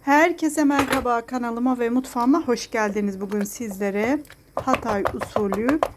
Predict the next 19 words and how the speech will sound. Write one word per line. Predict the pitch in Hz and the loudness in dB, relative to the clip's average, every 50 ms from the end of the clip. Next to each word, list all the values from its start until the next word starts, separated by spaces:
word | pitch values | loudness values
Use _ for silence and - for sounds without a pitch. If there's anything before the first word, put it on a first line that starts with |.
| - - - _ _ - | -4 -4 -4 _ _ -6
etli | 226 226 226 220 - - - 214 208 214 214 240 262 254 | -6 -4 -4 -6 -8 -10 -6 0 0 2 2 2 0 -2
şahane | 262 - - 226 208 202 196 180 202 196 196 202 202 196 | -4 -8 -8 -6 -6 -6 -4 -2 -2 -2 -2 -2 -4 -4
bir | 247 | -6
keşkek | 247 - - 214 202 - - - 208 - | -10 -8 -8 -8 -8 -8 -8 -10 -8 -6
tarifi | - - 208 196 190 190 190 - 208 | -4 -2 0 0 0 0 0 0 0
hazırladım. | 175 202 180 190 190 185 185 185 180 180 190 220 254 277 - - - - - - - | 0 0 0 0 0 2 2 2 2 2 2 2 2 0 -2 -4 -12 -20 -20 -14 -8
Bu | 226 226 208 | -4 0 0
lezzeti | 202 190 180 190 190 190 - 208 | 2 2 2 0 -2 -4 -6 -10
kesinlikle | - - 254 247 - - - 202 196 196 190 - - 202 190 | -6 -6 -6 -6 -6 -4 -4 -2 -2 -2 -4 -6 -6 -4 -2
denemenizi | 196 196 190 190 185 185 180 190 185 185 190 | -2 -2 -2 -2 -2 -2 -2 -2 -2 -2 -2
tavsiye | - - 214 196 190 - - - 202 202 185 185 | -4 -2 -2 -4 -6 -6 -8 -8 -6 -4 -2 -2
ediyor. | 190 185 196 196 202 247 302 | -2 -4 -4 -2 0 0 -2
Sizleri | 285 - - - 208 185 175 190 185 190 190 | -2 -4 -6 -6 -6 -4 -4 -4 -4 -4 -6
çok | - - 208 202 - | -6 -6 -8 -8 -8
fazla | - 202 190 180 180 190 185 | -6 -6 -6 -4 -4 -4 -4
bekletmeden | 190 185 - - 202 190 - - 190 185 - 196 226 262 | -4 -6 -6 -8 -8 -8 -8 -8 -8 -6 -4 -2 0 0
hemen | 269 - 226 190 185 180 175 180 196 | 0 0 -2 -2 -2 -4 -4 -4 -4
yapımına | 208 202 - - 196 185 185 180 185 190 208 | -6 -6 -8 -8 -8 -6 -6 -6 -6 -6 -6
geçiyorum. | 180 226 208 214 - - 196 190 185 196 196 | -6 -6 -8 -8 -8 -10 -8 -8 -6 -8 -10